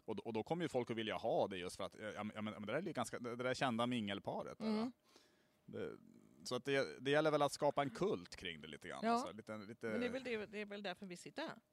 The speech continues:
Speaker 1: Det, absolut.
Speaker 2: Det är väl själva grunden i
Speaker 1: Det, det, det är bara därför som jag
Speaker 2: Mm.
Speaker 1: bjöd in dig till,
Speaker 2: Det här
Speaker 1: till,
Speaker 2: med
Speaker 1: till
Speaker 2: nato var ju
Speaker 1: podden.
Speaker 2: bara mer som en liten inkilning.
Speaker 1: Ja, ja. Det var ju lite för att, alltså, jag hade ju, jag, jag hade ju bett dig då att du skulle,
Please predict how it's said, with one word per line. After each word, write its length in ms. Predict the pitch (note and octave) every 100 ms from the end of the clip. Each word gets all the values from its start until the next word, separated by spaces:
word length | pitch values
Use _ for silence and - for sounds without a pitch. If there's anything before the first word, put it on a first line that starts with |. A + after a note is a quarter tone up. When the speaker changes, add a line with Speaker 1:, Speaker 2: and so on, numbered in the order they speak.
| _ -
Speaker 1:
Det, 200 | B2 A#2+
absolut. 360 | A#2 - A#2+ F#3+
Speaker 2:
Det 60 | C3
är 40 |
väl 80 | D4
själva 240 | C4+ G#3
grunden 500 | G3 D#3+ D3+ A3 B3+
i 60 | G3+
Speaker 1:
Det, 320 | B2 - C#3
det, 140 | A2+ B2
det 120 | A2+
är 80 | B2
bara 280 | C3+ A2+ C3+
därför 320 | C3 A#2 A#2+
som 140 | A2 A2+
jag 60 |
Speaker 2:
Mm. 100 | A2+
Speaker 1:
bjöd 140 | A2+ G#2+
in 100 | G#2
dig 100 | G#2
till, 200 | G2+ -
Speaker 2:
Det 60 |
här 60 | G#3
Speaker 1:
till, 40 |
Speaker 2:
med 80 | G#3
Speaker 1:
till 40 |
Speaker 2:
nato 320 | G#3+ D#3+ - B3+
var 180 | A#3
ju 40 | A3
Speaker 1:
podden. 60 |
Speaker 2:
bara 120 | G3+ F#3+
mer 160 | F#3
som 120 | -
en 40 | F3+
liten 180 | F3+ -
inkilning. 760 | B3+ A3 F#3 - D#3 C#3+ F3 A#3
Speaker 1:
Ja, 280 | C3+ D3+ B2
ja. 200 | F#2 F2 - -
Det 120 | C3
var 140 | B2+ D3
ju 100 | C#3
lite 280 | C#3+ - B2+
för 140 | C3
att, 300 | C3 - - - - B2+
alltså, 140 | A#2+
jag 80 | A#2+
hade 160 | C3
ju, 220 | C3+ B2 A2+ - - - -
jag, 180 | - B2
jag 60 | B2
hade 140 | C3+
ju 80 | C3+
bett 380 | A#2 C3+ - -
dig 180 | A#2 A#2
då 120 | A2
att 100 | A2
du 80 | B2+
skulle, 220 | -